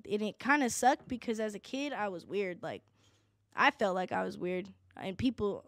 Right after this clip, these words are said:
I feel like people thought I was weird too. But I was just older for my age, and, like, mentally I would talk about different things, and I was already around, I was around a lot as a kid,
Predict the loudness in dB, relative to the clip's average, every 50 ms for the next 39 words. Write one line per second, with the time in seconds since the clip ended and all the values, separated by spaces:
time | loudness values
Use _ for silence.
0 | -6 0 2 2 2 0 -4 -6 -6 -6 -6 -8 -10 -10 -10 -14 -12 -10 -8 -6
1 | -6 -6 -6 -8 -10 -12 -14 -14 -12 -12 -14 -14 -14 -14 -12 -8 -4 -2 -2 -2
2 | -2 -4 -6 -8 -8 -8 -10 -10 -12 -12 -4 -2 -2 -2 0 0 0 -2 -2 -4
3 | -10 _ _ _ _ _ _ _ _ _ _ _ -4 -4 -2 -2 -4 -4 -2 0
4 | 0 2 2 2 2 0 -4 -8 -10 -8 -10 -8 -6 -6 -8 -8 -8 -8 -6 -6
5 | -6 -6 -8 -8 -6 -4 -2 -2 -2 -2 -4 -6 -6 -6 -6 -6 -6 -6 -8 -6
6 | -4 -4 -6 -8 -12 -14 -14 -16 -14 -10 -6 -4 -2 -2 -2 -2 -2 -4 -6 -6
7 | -8 -10 -10 -10 -12 -14 -16 _ _ _ _ _ _ _ _ _ _ _ _ -2
8 | 2 2 2 2 0 4 4 6 6 6 4 2 0 -2 -2 -4 -4 -4 -4 -4
9 | -4 -2 -2 0 0 2 2 2 2 2 -2 -2 -2 0 0 2 2 0 0 -2
10 | 0 4 4 4 4 4 0 -4 -6 -10 -10 -8 -6 -4 -2 -2 -4 -6 -8